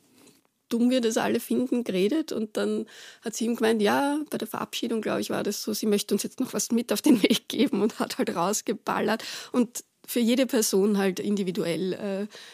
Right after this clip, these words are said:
irgendwelche Sprüche und das war sehr lustig. Also da hab ich mir dann gedacht, ja, man kann diese komischen Sprüche auch, äh, für was Gutes verwenden, nämlich zur allgemeinen Belustigung. Aber sonst,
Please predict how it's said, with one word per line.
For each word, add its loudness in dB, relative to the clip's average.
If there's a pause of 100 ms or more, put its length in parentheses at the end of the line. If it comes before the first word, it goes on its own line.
irgendwelche -4
Sprüche -6
und -6
das -8
war -8
sehr -4
lustig. -4
Also 2
da 4
hab 4
ich -2
mir 4
dann 2
gedacht, -2 (640)
ja, 4
man 4
kann 2
diese -2 (1500)
komischen 0
Sprüche 0
auch, 0
äh, 0
für -2
was -2
Gutes -2
verwenden, 0
nämlich -4
zur -4 (220)
allgemeinen -2
Belustigung. -2
Aber -2
sonst, -6